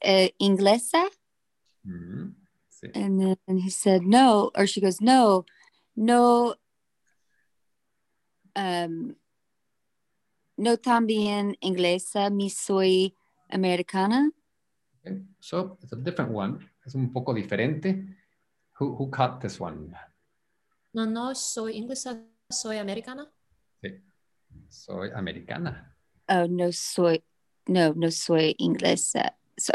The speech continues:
Speaker 1: okay, soy.
Speaker 2: Americana.
Speaker 1: Uh, soy de Los, Los Ángeles.
Speaker 2: Perfecto.
Speaker 1: Los
Speaker 2: Y Caitlin.
Speaker 1: And then, oh,
Speaker 2: Ok.
Speaker 1: sorry.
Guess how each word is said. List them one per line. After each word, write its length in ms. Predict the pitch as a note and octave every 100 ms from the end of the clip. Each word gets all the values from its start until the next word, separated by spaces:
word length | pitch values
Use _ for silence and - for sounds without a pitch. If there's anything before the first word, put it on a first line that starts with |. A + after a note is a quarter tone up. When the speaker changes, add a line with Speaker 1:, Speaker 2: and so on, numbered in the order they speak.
| F#3
Speaker 1:
okay, 200 | E3 B2
soy. 400 | - D#3+ B2 - _ _ _ _ _ _ _ _ _ -
Speaker 2:
Americana. 360 | - - E3+
Speaker 1:
Uh, 40 | F3
soy 340 | - G#3+ G3+
de 320 | F3 F#3 F3+
Los, 320 | F3+ E3+ - - -
Los 260 | F3 E3+ F3
Ángeles. 1040 | F3 F#3+ F3 - - - - - - -
Speaker 2:
Perfecto. 580 | - - - - F#3 -
Speaker 1:
Los 100 | F3+ - _ _ _ _ _
Speaker 2:
Y 200 | G2+ F#2+
Caitlin. 280 | - F#3 F#3+
Speaker 1:
And 100 | F3+
then, 280 | F3 F3+ F3+ _ _ _ _ -
oh, 80 | C3
Speaker 2:
Ok. 100 | -
Speaker 1:
sorry. 180 | C3